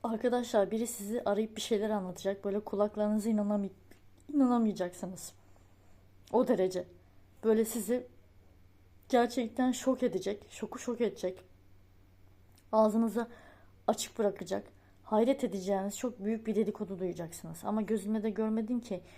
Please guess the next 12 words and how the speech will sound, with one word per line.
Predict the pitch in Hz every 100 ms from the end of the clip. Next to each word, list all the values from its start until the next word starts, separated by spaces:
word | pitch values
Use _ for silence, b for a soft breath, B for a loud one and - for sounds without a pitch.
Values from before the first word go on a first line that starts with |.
| B B -
inanın | 220 214
diyeceksiniz | 208 208 208 226 240
ama | 214
yine | 185 220 202
de | 214
böyle | 208 208
bir | 208
şok | - 214
olacaksınız. | 180 170 175 170 175 175
Öyle | 190 202
söyleyeyim | 196 190 170 170
size. | 165 165 170